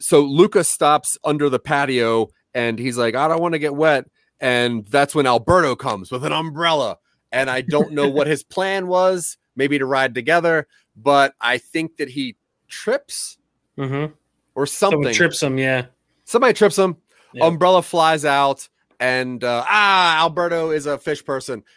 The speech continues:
Speaker 1: And now, uh, the, the, the sixteen slash twenty-one year old really wants to kill the fish person, right? That's
Speaker 2: <laughs>
Speaker 1: like, I see, <laughs> like, kill him.
Speaker 2: It's like,
Speaker 1: Uh,
Speaker 2: race over, kill the
Speaker 1: yeah.
Speaker 2: monster.
Speaker 1: Seriously, do not care
Speaker 2: <laughs>
Speaker 1: about this.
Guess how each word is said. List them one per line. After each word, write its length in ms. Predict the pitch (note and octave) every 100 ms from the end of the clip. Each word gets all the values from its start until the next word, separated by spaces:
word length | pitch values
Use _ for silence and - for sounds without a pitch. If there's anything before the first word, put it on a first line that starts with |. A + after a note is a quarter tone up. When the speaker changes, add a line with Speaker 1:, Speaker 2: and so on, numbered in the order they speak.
| -
Speaker 1:
And 180 | C#3+ C#3+
now, 500 | D#3+ D#3 D#3 D3+ C#3+ -
uh, 520 | C#3 C3+ C3 B2+ B2
the, 360 | A2 B2+ A#2+ A#2
the, 240 | B2 A#2+
the 100 | -
sixteen 560 | A#2+ - E3 - D3+ C#3
slash 280 | B2+ C3 B2
twenty-one 460 | - D3 C#3 B2+ B2+
year 140 | B2+
old 200 | B2+ B2+ _ - -
really 380 | B2+ D3 D#3 D3
wants 360 | C#3 C#3 -
to 440 | - C#3+ C#3 C3 A#2 _ _ _
kill 300 | - F3 E3+
the 120 | C#3+
fish 300 | C3+ D#3+ C#3 -
person, 420 | B2 G#2 F#2+ E2
right? 200 | - A#2
That's 320 | - B2+ G3+ - -
Speaker 2:
<laughs> 120 | -
Speaker 1:
like, 200 | C3 A2
I 120 | A#2
see, 260 | A#2 D3+ C#3
<laughs> 80 |
like, 140 | - B2+
kill 280 | - G3+ G3
him. 100 | C#3 _
Speaker 2:
It's 100 | -
like, 100 | F3
Speaker 1:
Uh, 360 | D3 D3 C#3+ C#3
Speaker 2:
race 320 | D#3+ A#3+ D4+
over, 460 | C4 A#3 A3 A3 - - -
kill 220 | - A3+
the 60 | G3
Speaker 1:
yeah. 120 | E3
Speaker 2:
monster. 460 | E3+ D#3+ - A3+ -
Speaker 1:
Seriously, 540 | - F#3 F#3+ F#3 F#3 D3+ -
do 140 | G#3
not 240 | A#3+ G#3 F3
care 180 | F3+ D#3+
Speaker 2:
<laughs> 60 |
Speaker 1:
about 180 | D3 C#3
this. 300 | C#3+ C#3+ -